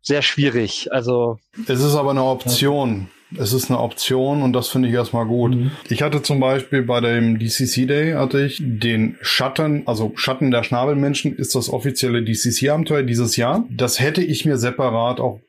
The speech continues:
Speaker 2: äh, im Shop bestellen können. Ich hab's dann halt eben über den Greifenklaue-Shop zum Beispiel bestellt, weil Ingo hatte eh welche bestellt.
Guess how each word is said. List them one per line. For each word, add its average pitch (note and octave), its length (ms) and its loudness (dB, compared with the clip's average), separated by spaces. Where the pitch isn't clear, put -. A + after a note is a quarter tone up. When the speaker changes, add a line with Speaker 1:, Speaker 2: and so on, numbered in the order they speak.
Speaker 2:
äh, B2 320 0
im A#2 120 2
Shop C3 380 -4
bestellen B2 520 0
können. G#3 460 0
Ich C3+ 180 -2
hab's C3+ 220 -2
dann C3 180 2
halt C3 260 0
eben C#3 460 2
über C3 720 2
den B2+ 240 2
Greifenklaue-Shop B2 880 0
zum A#2 140 -2
Beispiel A2 300 -2
bestellt, G#2 520 -4
weil A#2+ 400 2
Ingo C3 320 0
hatte C3 180 0
eh B2+ 220 2
welche D3+ 240 0
bestellt. D#3 480 0